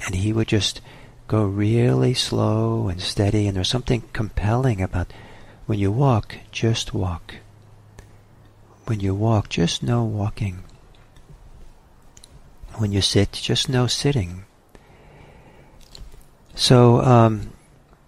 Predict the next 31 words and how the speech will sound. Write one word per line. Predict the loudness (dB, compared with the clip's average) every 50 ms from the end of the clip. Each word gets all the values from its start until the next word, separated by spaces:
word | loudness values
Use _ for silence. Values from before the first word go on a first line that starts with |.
| _ _ _ _ -20 -12 -6
so | 2 4 4 6
I'll | 6 6
talk | 6 4 4 4
more | 4 4 6 6 6
about | 6 6 4 4 4 2 2
this, | 0 0 0 0 -2 -2 -4 0 0
uh, | 2 2 2 2 2 0 0 -2 -6 -10 -14 -18 -20 _ _ _ _ _ _ _ -20 -20 -20 -20 -20 -18
second | -14 0 2 2 2 4 2 2
exercise | 2 0 -2 -6 -2 0 0 0 0 -2
tomorrow. | -2 -4 -4 -2 0 0 0 0 0 0 -2 -4 -6 -10 -16 -20 -20 -20 -20 -20 -20 -8 -2
But | -2 0
for | 2 2 2
today, | 2 4 4 6 6
I | 6 4
wanted | 4 2 0 2
to | 0 0 -2
emphasize, | -2 0 0 0 0 2 2 4 4 4 2 0 -2 -6 -10 -16 -20 -20 -20 -20 -20 -12
um, | -6 -2 -2 0 0 0 0 -2 -4 -8 -14 -18 -18 -6 -4
this, | -4 -2 -2 -2
the | -4 -4
knowing | 0 0 2 2 4 2 2 0 -2
quality. | -4 -4 -2 -2 0 0 0 0 0 0 -2 -4 -6 -10 -16 _ _ -20 -20 -20 -20 -20 -20 -20 -6 -2
And | 2 4
I'd | 4 4 4
recommend | 2 2 2 0 0 2 2 4 4 4 2 2 0 -4
that | -4 -2 0 0 0 0 -2 -4
if | -6 -4 -2 -2
you | -2
can | 0 0 0 2 2 0 -2 -2
today, | -4 -2 0 0 2 2 2 0 -2 -4 -8 -16 -20 -20 -20 -20 -20 -20 -20 -20 -20 -20 -20 -16 -2
to, | 2 4 4 4 4 4 2 0